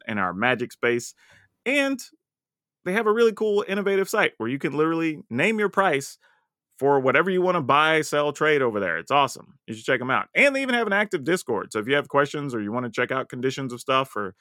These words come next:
chat with other people you may actually be sending something to, it's all there. Go check 'em out over at cardsphere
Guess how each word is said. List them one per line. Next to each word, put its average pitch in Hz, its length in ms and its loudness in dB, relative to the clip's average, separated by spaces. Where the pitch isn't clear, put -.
chat 135 220 2
with 131 160 -2
other 131 160 2
people 143 280 -2
you 156 120 -2
may 151 180 2
actually 160 380 0
be 160 180 -4
sending 170 460 -6
something 104 340 -6
to, 85 240 -12
it's 123 100 -10
all 156 160 0
there. 135 320 0
Go 135 120 0
check 151 160 -2
'em 160 80 -2
out 160 180 2
over 151 240 2
at 127 220 -2
cardsphere 110 720 -4